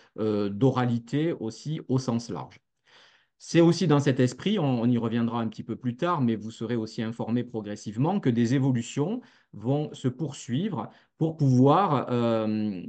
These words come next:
essayer d'aller vers, euh, un, une couverture de l'ensemble des champs encore plus complète, dans le champ notamment de, des troubles, euh, de l'oralité alimentaire, des troubles alimentaires pédiatriques et du domaine du handicap.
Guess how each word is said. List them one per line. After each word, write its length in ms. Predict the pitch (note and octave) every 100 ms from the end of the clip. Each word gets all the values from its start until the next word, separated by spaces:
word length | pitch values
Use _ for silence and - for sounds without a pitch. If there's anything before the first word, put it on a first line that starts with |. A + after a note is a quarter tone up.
| -
essayer 440 | C3+ B2 C3 C3 E3
d'aller 340 | C3 A#2+ D3+
vers, 400 | C3+ A#2+ C#3+ C#3+
euh, 220 | C3 A#2 G#2+ _ _ A2
un, 140 | A2
une 180 | C3 B2
couverture 720 | B2 F#3+ E3 D#3+ - F3 D3
de 80 | B2
l'ensemble 640 | C#3 F#3 F#3 - F3 C3+ A#2+
des 140 | B2
champs 400 | B2 D3+ F#3+ - -
encore 400 | E3 F3 E3+ -
plus 160 | D#3+
complète, 600 | - C#3+ C3 A#2+ C3+ - - _ _
dans 180 | A2 D3+
le 120 | C#3+
champ 260 | C3+ - F3
notamment 560 | D3 C3+ B2+ D3 E3+ -
de, 500 | A#2+ G#2 G#2 C#3+ C#3
des 160 | B2+ B2
troubles, 460 | - E3+ D#3 E3 - _ _ -
euh, 640 | A#2+ A#2 A2 A2 A2+ G#2+ G#2
de 220 | A2 A#2+
l'oralité 500 | E3 C#3+ C3+ C3 B2+
alimentaire, 840 | A#2+ A#2+ A2+ A#2 - D#3 D#3+ E3 C3
des 200 | A2 C#3
troubles 440 | - D3+ B2+ A#2
alimentaires 720 | - C3 C3 B2 A#2+ A#2 G#2 F2+
pédiatriques 800 | - C3 B2+ C3 - C#3+ D3+ D#3+
et 80 | B2
du 100 | B2
domaine 320 | B2 B2 C#3
du 100 | A#2+
handicap. 640 | A#2 A2 G2+ - D3 E3+